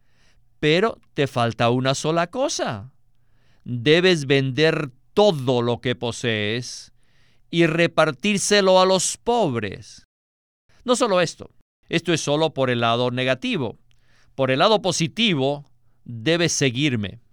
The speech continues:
Después de escuchar esto, este hombre debió tener un fuerte dolor de cabeza.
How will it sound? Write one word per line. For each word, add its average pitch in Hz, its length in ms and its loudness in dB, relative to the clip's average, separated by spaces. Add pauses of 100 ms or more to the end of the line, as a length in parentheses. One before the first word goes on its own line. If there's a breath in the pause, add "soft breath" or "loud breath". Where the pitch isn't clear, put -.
(1400 soft breath)
Después 233 540 0
de 240 80 4
escuchar 190 480 -2
esto, 123 680 -6 (680)
este 147 380 -4
hombre 143 280 -4
debió 120 280 -4
tener 131 280 -4
un 135 260 -4
fuerte 143 560 -2
dolor 131 320 0
de 139 160 0
cabeza. 160 800 -2